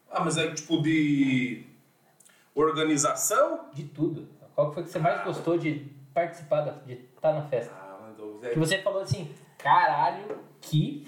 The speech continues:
Speaker 2: festa tesão eu fiz, mano." Que a
Speaker 1: Ah, tá. Então organizada por,
Speaker 2: É.
Speaker 1: pelo próprio bar, assim.
Speaker 2: É, tua.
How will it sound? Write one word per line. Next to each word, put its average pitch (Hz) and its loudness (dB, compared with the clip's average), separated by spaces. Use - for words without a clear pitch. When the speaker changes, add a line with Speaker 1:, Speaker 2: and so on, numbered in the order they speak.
Speaker 2:
festa - 2
tesão - -2
eu 175 -2
fiz, - 0
mano." 104 -8
Que - 0
a 131 2
Speaker 1:
Ah, 127 4
tá. 113 0
Então 107 -10
organizada 123 2
por, 160 0
Speaker 2:
É. 120 -4
Speaker 1:
pelo 143 0
próprio 202 4
bar, 135 0
assim. - -2
Speaker 2:
É, 135 4
tua. 214 0